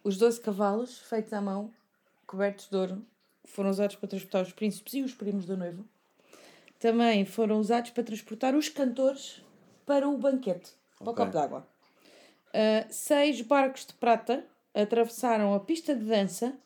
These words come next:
Speaker 1: e em cada um deles um senhor escolhia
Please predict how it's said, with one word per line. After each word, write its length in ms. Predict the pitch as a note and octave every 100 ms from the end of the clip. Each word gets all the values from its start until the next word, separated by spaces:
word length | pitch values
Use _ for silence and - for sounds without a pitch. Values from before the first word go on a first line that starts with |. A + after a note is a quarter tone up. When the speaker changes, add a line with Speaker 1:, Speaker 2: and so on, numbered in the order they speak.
| _ _ _ _ -
Speaker 1:
e 120 | B3+
em 140 | B3+
cada 260 | B3 D#4+ D#4
um 140 | D4
deles 480 | A#3+ A#3+ A#3+ C#4 - -
um 140 | C#4
senhor 460 | C4+ - A#3+ A#3 C4
escolhia 840 | - - B3 C4 B3 G#3 E3+ -